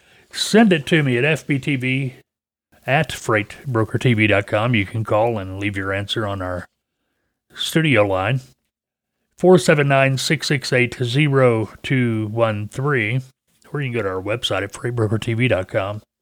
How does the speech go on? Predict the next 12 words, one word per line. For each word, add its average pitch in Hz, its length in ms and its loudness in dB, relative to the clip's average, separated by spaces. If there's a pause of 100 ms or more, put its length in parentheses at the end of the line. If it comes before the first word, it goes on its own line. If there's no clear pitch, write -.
(1000)
and, 139 480 2
uh, 135 320 4 (480)
use 139 320 2
any 147 180 2
of 131 60 2
the 123 80 2
contact 131 560 -2
forms 117 380 -4
available 120 440 -2
on 110 140 -4
the 113 60 -4
website. 120 600 -2